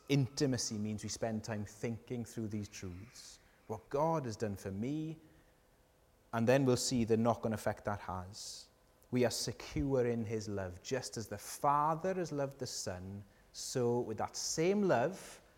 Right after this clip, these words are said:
I love you. Last week we saw that Jesus was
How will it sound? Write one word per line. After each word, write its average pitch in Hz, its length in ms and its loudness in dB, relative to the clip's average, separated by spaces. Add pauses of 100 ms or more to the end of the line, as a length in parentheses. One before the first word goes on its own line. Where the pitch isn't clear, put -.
(320)
I 104 120 -4
love 101 240 -4
you. 82 180 -12 (2500)
Last 135 300 6
week 120 140 0
we 117 80 4
saw 110 300 6
that 104 140 2
Jesus 110 520 0
was 101 280 -4